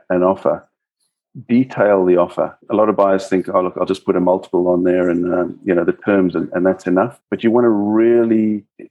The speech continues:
in, in, in, in presenting an offer, put forward what the plans are for, for the staff, put forward what the plans are for the location,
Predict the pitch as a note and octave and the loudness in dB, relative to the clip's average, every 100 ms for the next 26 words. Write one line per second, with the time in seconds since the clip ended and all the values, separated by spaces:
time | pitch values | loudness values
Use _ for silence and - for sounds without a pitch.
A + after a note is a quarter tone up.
0 | - G#2+ - G#2 G2+ G2 F#2+ - F#2+ G#2+ | -10 -10 -4 -4 0 0 2 0 0 0
1 | G2 G#2 G2 G#2 G2+ F#2 F#2 F2+ E2 F2 | 0 0 0 0 0 2 2 2 0 -2
2 | - D#3 - C3+ A#2 F#2+ G2+ G2+ - G2+ | -4 -6 -6 0 0 2 0 -2 -8 -10
3 | - G#2 G2 F#2+ - - F2+ F2 F2 F#2+ | -2 2 4 2 0 0 2 0 -2 -2
4 | F2+ F2 - F#2 F2 - - E2+ E2 - | -2 -4 -4 -2 -2 -2 0 0 -2 -4
5 | A#2+ - G#2 F#2+ - _ - - _ F#2 | -4 0 2 2 -2 _ -8 -8 _ 0
6 | F2+ F#2 F2 - F2 F2 F2+ - F2+ F2 | 0 0 -2 -2 -2 0 0 0 -2 -2
7 | - E2+ | -6 -10